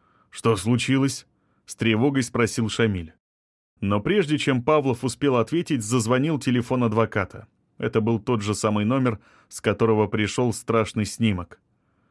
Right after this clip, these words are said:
«Слушаю вас», — спокойно произнес Артем, и в трубке послышался хриплый шепот. «Адвокат Павлов?» «Он самый. С кем имею честь?» «Неважно», —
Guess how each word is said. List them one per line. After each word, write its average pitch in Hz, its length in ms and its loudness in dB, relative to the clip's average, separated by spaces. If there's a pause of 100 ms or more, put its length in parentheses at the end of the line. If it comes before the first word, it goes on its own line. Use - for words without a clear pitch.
(120)
«Слушаю 117 580 0
вас», — - 380 -6 (360)
спокойно 135 640 0
произнес 110 520 0
Артем, 139 480 -2 (300)
и 101 100 -2
в 95 100 -6
трубке 160 360 -2
послышался 127 800 0
хриплый 131 600 -2
шепот. 123 580 -2 (540)
«Адвокат 104 720 -2
Павлов?» 147 640 -2 (460)
«Он 123 220 2
самый. 117 460 0 (240)
С - 160 -16
кем 147 280 2
имею 113 280 4
честь?» - 480 -8 (640)
«Неважно», — 120 920 0